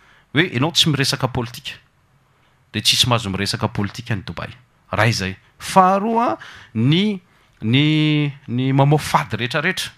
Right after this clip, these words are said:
Le sary, le visa ozy tsika. Tsy misy mahazo, tsy misy mandeha amin'ny Dubai. Zany tsy resaka hoe sivana,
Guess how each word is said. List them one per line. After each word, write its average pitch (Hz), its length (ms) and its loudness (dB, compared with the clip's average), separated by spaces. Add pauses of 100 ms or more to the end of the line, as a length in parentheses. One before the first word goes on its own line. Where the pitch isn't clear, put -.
(100)
Le 110 160 -10
sary, 135 680 -2 (340)
le 113 460 0
visa 101 460 6
ozy 156 220 0
tsika. - 880 -10 (160)
Tsy - 240 0
misy 151 340 -4
mahazo, 143 300 2 (200)
tsy - 200 0
misy 143 260 -2
mandeha 127 300 2
amin'ny 101 160 0
Dubai. 98 240 -2 (1500)
Zany 143 260 4
tsy - 180 0
resaka 139 380 0
hoe 160 140 -2
sivana, 123 440 -6